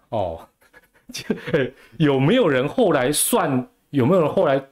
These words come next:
整个统计李多慧去，哎，不是站台啦，就是他有班的时候，他去帮乐天跳，呃，跳，跳应援的时候，胜率是多少？确定是不到五成啦，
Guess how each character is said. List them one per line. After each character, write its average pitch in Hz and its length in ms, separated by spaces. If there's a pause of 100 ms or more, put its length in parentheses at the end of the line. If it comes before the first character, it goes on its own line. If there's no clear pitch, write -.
整 104 220
个 131 100
统 92 340
计 120 320 (1080)
李 107 260
多 151 280
慧 147 240
去， 120 1080 (360)
哎， 120 80
不 123 100
是 139 120
站 135 260
台 80 240
啦， 80 200
就 135 120
是 120 240
他 139 240
有 104 200
班 131 320
的 120 140
时 101 180
候， 101 300 (220)
他 131 140
去 143 140
帮 131 280
乐 143 180
天 127 360 (340)
跳， 139 400 (140)
呃， 101 320
跳， 156 200
跳 151 260
应 143 200
援 101 160
的 98 100
时 107 160
候， 98 320 (600)
胜 151 360
率 151 140
是 120 140
多 113 200
少？ 85 280 (600)
确 247 240
定 190 180
是 165 100
不 233 100
到 185 120
五 85 220
成 82 280
啦， 80 200